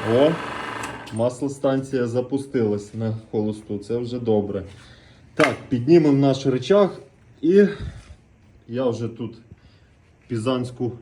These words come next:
вежу виставив. <laughs> Спробуємо, спробуємо. Так, маслостанція запустилась.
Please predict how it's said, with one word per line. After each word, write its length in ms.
вежу 420
виставив. 640
<laughs> 800
Спробуємо, 560
спробуємо. 480
Так, 240
маслостанція 960
запустилась. 800